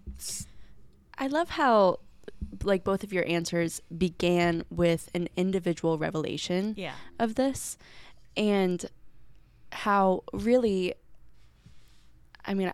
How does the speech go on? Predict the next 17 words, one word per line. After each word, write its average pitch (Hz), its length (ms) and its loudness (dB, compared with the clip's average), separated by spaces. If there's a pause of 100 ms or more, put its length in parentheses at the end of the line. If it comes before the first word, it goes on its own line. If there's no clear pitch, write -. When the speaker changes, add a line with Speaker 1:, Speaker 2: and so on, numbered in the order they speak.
Speaker 1:
I 190 80 0
think 220 180 -4
I'm, 170 300 -2 (240)
I 170 160 -6
feel 175 180 -4
like 165 140 -4
I'm 165 100 -4
always 160 220 -2
the 175 80 -6
one 165 140 0
to - 60 0
bring 175 200 -2
this 185 120 -2
part 196 220 0
up, 208 180 0
but 185 220 4
it, 196 280 2